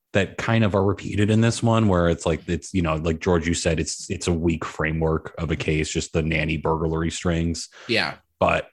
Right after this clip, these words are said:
Speaker 1: I, I don't know. I liked it. I think it was a p-, perfect filler episode. And that's exactly what it, you know, they're, they're, they're not doing anything big. It's very formulaic. You know, that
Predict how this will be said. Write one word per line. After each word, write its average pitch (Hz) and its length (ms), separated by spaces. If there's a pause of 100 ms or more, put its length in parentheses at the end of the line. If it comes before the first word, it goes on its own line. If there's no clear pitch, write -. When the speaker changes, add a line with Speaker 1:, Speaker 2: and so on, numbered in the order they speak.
(120)
Speaker 1:
I, 117 560 (440)
I 131 80
don't 165 120
know. 202 220
I 104 100
liked 113 300
it. - 120
I 98 80
think 113 180
it 117 40
was 107 160
a 101 60
p-, - 200 (140)
perfect 117 440
filler 98 640 (240)
episode. 78 580 (460)
And 85 540
that's 92 280
exactly 92 400
what 87 200
it, 90 240
you 92 100
know, 90 100
they're, 92 240
they're, 87 300
they're 101 400
not 98 220
doing 104 180
anything 95 360
big. 87 460 (220)
It's - 160
very 95 300
formulaic. 85 840 (520)
You 87 80
know, 87 100
that 82 180